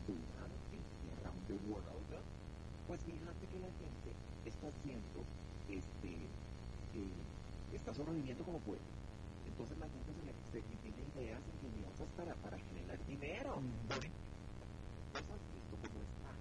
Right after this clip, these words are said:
Speaker 1: esta moda de las videollamadas, este, con esta carajada, con esta cosa china que es el Zoom?
Speaker 2: Sí, pero no es China, no es China, Zoom no es China.
Speaker 1: Ay, yo, yo, yo diría que sí.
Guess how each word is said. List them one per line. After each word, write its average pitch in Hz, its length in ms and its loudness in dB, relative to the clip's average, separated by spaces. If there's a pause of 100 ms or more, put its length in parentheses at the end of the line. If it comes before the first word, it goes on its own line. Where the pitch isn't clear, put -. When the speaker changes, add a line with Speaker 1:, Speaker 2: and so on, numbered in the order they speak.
(100)
Speaker 1:
esta - 280 -4 (120)
moda - 400 -2 (460)
de - 100 2
las - 240 -2
videollamadas, 95 960 -2 (360)
este, 214 440 0
con 202 160 0
esta - 180 0
carajada, - 640 0
con - 220 -2
esta - 240 -2
cosa 123 320 0
china 113 340 0
que 113 60 0
es 107 100 0
el - 100 0 (140)
Zoom? 131 260 2 (300)
Speaker 2:
Sí, 110 560 2 (300)
pero 131 120 6
no 143 60 12
es 165 80 10
China, 185 320 10
no 143 100 10
es 156 100 8
China, 147 360 8
Zoom 147 220 8
no 165 80 8
es 165 60 2
China. 120 300 6 (540)
Speaker 1:
Ay, - 80 2
yo, - 120 0 (260)
yo, - 100 2 (140)
yo 90 80 0 (100)
diría - 180 0
que - 120 0
sí. - 340 0